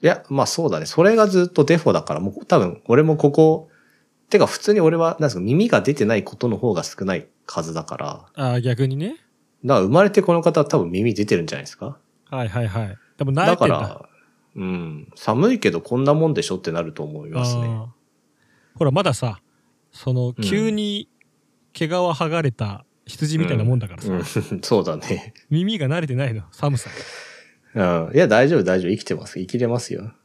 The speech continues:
Speaker 2: で、これがね、
Speaker 1: ただちょっと急に風邪ひいたりすんじゃない？
Speaker 2: 確かにね。まあ、ほら、これがさ、な、な、こういうの夏にやり、やれよって話なんだけど、
Speaker 1: うん。
Speaker 2: まさかのその秋冬にこれやりましたから。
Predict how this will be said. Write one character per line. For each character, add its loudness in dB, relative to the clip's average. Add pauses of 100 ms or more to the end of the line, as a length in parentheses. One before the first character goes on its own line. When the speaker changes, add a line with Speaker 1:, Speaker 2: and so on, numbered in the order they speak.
(340)
Speaker 2:
で、 -10
こ 0
れ 6
が 4
ね、 6
Speaker 1:
た -
だ -4
ち 0
ょ 0
っ 0
と -
急 8
に 4
風 4
邪 4
ひ 4
い -6
た 4
り 4
す -4
ん -4
じ -6
ゃ -6
な -8
い？ -12 (220)
Speaker 2:
確 2
か -4
に -4
ね。 -2 (300)
ま 6
あ、 8
ほ 6
ら、 -4 (200)
こ 4
れ 2
が 2
さ、 0
な、 0 (260)
な、 2 (500)
こ -4
う 0
い 0
う 2
の 2
夏 0
に 0
や 4
り、 -4
や 4
れ 0
よ 0
っ -2
て -2
話 0
な -2
ん -6
だ -6
け -10
ど、 -14 (220)
Speaker 1:
う -8
ん。 -2
Speaker 2:
ま 2
さ -2
か 0
の 0
そ -6
の -4
秋 -6
冬 -2
に -4
こ -4
れ 2
や 0
り -4
ま -2
し -10
た -12
か -14
ら。 -14